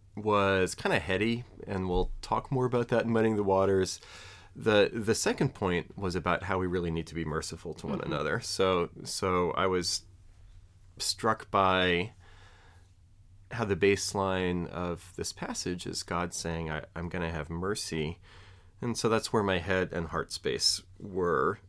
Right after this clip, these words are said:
Speaker 1: this, this week. Kind of interesting. I was listening to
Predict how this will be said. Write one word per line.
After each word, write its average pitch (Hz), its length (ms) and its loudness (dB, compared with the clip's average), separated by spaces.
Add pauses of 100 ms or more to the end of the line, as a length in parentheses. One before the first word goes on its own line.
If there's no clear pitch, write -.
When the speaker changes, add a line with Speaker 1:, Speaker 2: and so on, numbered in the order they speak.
(160)
Speaker 1:
this, - 560 -4
this - 380 -4
week. 127 340 -4
Kind 170 160 -2
of 123 80 0
interesting. 127 440 0
I 98 40 4
was 95 140 0
listening 113 380 -2
to 95 520 0